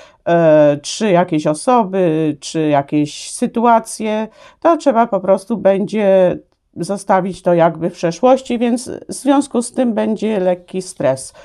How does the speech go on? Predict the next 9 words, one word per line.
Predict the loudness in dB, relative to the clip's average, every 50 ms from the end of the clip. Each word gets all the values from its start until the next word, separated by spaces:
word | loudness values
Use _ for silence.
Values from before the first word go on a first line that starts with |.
| -20 -20 -20 -20 -20 -20 _ _
E, | -2 0 0 0 0
w | -4 -4
czerwcu | -2 -2 -2 -2 -4 -4 -2 2 4
natomiast | 6 4 4 2 0 -2 0 0 2 2 2 2 0 -2 -8 -8 -6
będzie | -4 -4 -4 -2 -2 -4
już | -4 -2
taki | -2 -2 -2 -2 -6 -8
spokój, | -10 -10 -6 0 0 0 0 0 -4 -4
wyciszenie | -4 -6 -10 -8 -10 -10 -10 -10 -6 -6 -4 -2 -2 0 0 0 0 -2 -2